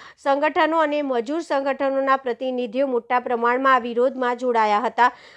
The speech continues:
અને નવા લેબર કોડ કામદારો વિરોધી ગણાવ્યા હતા.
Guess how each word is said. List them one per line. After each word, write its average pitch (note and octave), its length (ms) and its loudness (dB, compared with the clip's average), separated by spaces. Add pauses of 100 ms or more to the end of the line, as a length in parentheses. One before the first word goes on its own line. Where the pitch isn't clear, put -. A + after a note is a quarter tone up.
અને B3+ 340 -2 (340)
નવા C#4 300 6
લેબર D4+ 340 -2
કોડ C#4 280 -2
કામદારો B3+ 680 0
વિરોધી A#3+ 480 -4
ગણાવ્યા A3 500 -4
હતા. G#3+ 360 -2